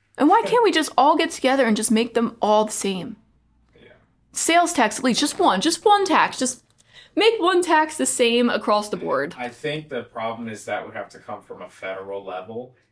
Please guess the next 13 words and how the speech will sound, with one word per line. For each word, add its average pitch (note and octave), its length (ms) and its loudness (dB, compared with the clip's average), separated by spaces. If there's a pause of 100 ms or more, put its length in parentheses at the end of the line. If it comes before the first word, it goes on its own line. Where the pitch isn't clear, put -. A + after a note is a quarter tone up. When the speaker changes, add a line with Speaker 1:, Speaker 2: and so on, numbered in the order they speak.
(120)
Speaker 2:
and G2+ 180 -10
then G2 600 -12
the G2 100 -14
whole G#2 220 -14
thing G2 240 -16
about G#2+ 360 -10
America G2 480 -14
is F2+ 140 -20
they're F#2 160 -18
supposed A2+ 320 -18
to - 60 -20
be, G2+ 160 -16
like, E2+ 280 -18